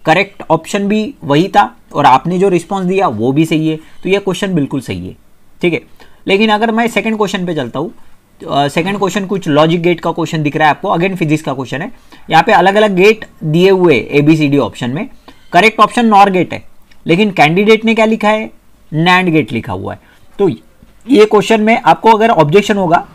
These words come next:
तो आप जाके ऑब्जेक्शन पे क्लिक करो, देखो यहाँ पे एक टैब दिख रही है जहाँ पे आप ऑब्जेक्शन में जा सकते हो,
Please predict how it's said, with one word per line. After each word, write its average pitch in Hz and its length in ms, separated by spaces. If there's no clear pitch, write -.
तो - 60
आप 143 220
जाके 156 280
ऑब्जेक्शन 170 600
पे 190 120
क्लिक 170 240
करो, 190 200
देखो 175 300
यहाँ 151 240
पे 175 120
एक 151 80
टैब 143 260
दिख 156 200
रही 165 120
है 170 100
जहाँ 120 180
पे 120 100
आप 147 200
ऑब्जेक्शन 151 380
में 160 140
जा 147 140
सकते 151 300
हो, 170 80